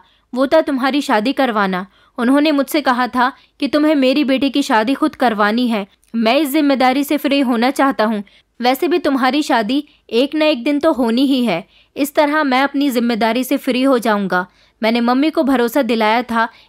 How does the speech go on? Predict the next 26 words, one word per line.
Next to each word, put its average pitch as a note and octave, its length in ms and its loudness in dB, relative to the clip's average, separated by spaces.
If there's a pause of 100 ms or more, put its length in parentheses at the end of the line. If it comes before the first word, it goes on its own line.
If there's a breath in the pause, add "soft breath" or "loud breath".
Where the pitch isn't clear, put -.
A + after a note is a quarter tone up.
(100)
कि C4 60 0
मैं A#3 160 0
जल्दी C4+ 280 0
ही D#4 120 2
तुम्हारी B3 400 -2
शादी B3 300 0
करवा A3+ 360 0
दूँगा। G#3+ 400 -2 (300 soft breath)
अब G3 180 -2
मम्मी C4 300 0
भी D#4 120 2
इस C#4 100 -2
दुनिया A#3 320 0
में C#4+ 120 2
नहीं A#3+ 280 0
रहीं, A#3 280 -4 (300 soft breath)
इसलिए D#4+ 340 2
मैं C4+ 200 0
तुम्हारी C4+ 380 0
शादी A3 320 -2
में C4 140 0
ज़्यादा A3 360 -2
समय A#3+ 280 -2
नहीं A3+ 280 0
लगा A#3 260 0
सकता। F#3+ 440 -4